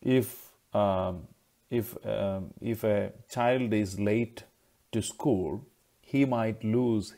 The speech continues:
his recess. അതായത് ഒരു, ഒരു കുഞ്ഞ് താമസിച്ച് സ്കൂളിൽ ചെന്നാൽ അവന് കളിക്കുവാനുള്ള സമയം നഷ്ടപ്പെടും. താമസിച്ച് ചെന്നാൽ കളിക്കുവാനുള്ള സമയം നഷ്ടപ്പെടും.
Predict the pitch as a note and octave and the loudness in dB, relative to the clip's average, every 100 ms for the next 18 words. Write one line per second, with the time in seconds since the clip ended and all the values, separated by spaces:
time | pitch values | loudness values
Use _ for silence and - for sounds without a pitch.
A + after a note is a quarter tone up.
0 | A2+ G#2 F#2 G2 A2 G2+ D#2 - - - | -4 -4 -2 0 0 -2 -6 -12 -16 -20
1 | _ _ _ _ _ _ _ _ _ - | _ _ _ _ _ _ _ _ _ -2
2 | A2+ A2+ A#2 A2+ - _ _ _ C3+ C3 | 4 4 4 -2 -8 _ _ _ 4 4
3 | B2 - B2+ B2 - B2 B2+ B2 G#2 - | 4 0 0 0 0 -2 -2 -2 -4 -10
4 | _ - A#2 B2 C#3 B2+ C#3+ - A#2+ - | _ -2 0 0 -4 -6 -8 -10 -12 -4
5 | A2+ A2+ A2 G#2 G2 G2 F2 G#2 - _ | -2 -2 -2 -6 -4 -6 -6 -10 -14 _
6 | _ - A#2 A#2 A#2+ A2+ - _ _ - | _ -8 -4 -2 -4 -6 -12 _ _ -2
7 | A2+ A#2 A#2 C#3+ C3 G#2+ G#2 - G2+ A2 | 0 0 0 0 0 -2 -4 -4 -6 -4
8 | G2 F2 - _ _ _ _ _ - A#2+ | -6 -8 -14 _ _ _ _ _ -10 -10
9 | - A2 E2 - _ _ _ _ G2 F#2+ | -8 -8 -8 -10 _ _ _ _ -4 -2
10 | A2 A2 A2+ - G2+ G#2+ G#2+ A2 B2 D#3+ | -2 -4 -6 -6 -4 -2 -2 -4 -6 -8
11 | - G2+ G#2+ G#2+ B2 A2+ G#2+ G2+ - G2 | -4 -2 -2 -2 -2 -2 -4 -8 -8 -8
12 | G2 G2+ G2 F#2+ - F#2+ - | -6 -6 -8 -10 -10 -8 -8